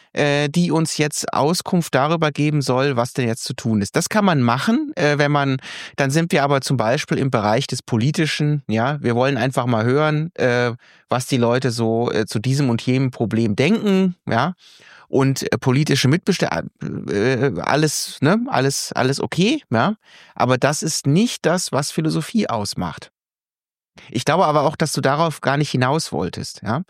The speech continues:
Ich würde auf der anderen Seite sagen, äh, dass, und auch darüber kann man sich ja dann sozusagen trefflich streiten,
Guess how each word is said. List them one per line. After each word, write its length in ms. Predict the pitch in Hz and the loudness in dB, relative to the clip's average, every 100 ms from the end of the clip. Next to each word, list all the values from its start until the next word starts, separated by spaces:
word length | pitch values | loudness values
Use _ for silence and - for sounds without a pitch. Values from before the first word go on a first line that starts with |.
| - - - | -16 -20 -6
Ich 220 | - 135 | -4 0
würde 240 | 208 226 160 | 2 2 2
auf 160 | 180 | 2
der 140 | 180 139 | 0 2
anderen 240 | 180 180 | 2 2
Seite 340 | 165 160 170 170 | 2 0 0 0
sagen, 580 | 165 151 160 165 165 | 0 0 0 0 -2
äh, 420 | - 143 135 131 131 - - _ | -2 0 2 0 -2 -10 -20 _
dass, 320 | 143 135 - - | 0 0 -2 -2
und 260 | 131 - | -2 0
auch 120 | 131 - | -2 2
darüber 460 | 117 139 180 175 | 2 2 2 0
kann 160 | - 143 | 0 0
man 140 | 143 | 0
sich 140 | 135 135 | 0 -2
ja 100 | 123 | 0
dann 180 | 120 | 0
sozusagen 400 | 120 123 - 113 | 0 -2 -2 -2
trefflich 460 | 110 120 139 - 107 | 0 -2 -2 -2 -4
streiten, 600 | - - 95 123 202 233 | -4 -4 -2 -2 -2 -4